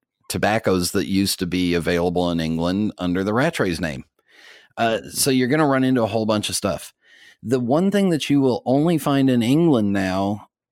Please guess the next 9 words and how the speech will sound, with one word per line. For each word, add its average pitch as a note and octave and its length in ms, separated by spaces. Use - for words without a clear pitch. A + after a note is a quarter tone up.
uh, G2 560
is G2 640
there's, G2+ 420
I G2+ 160
believe, C#3 540
maybe B2 260
four A#2+ 320
or B2 60
five A2+ 580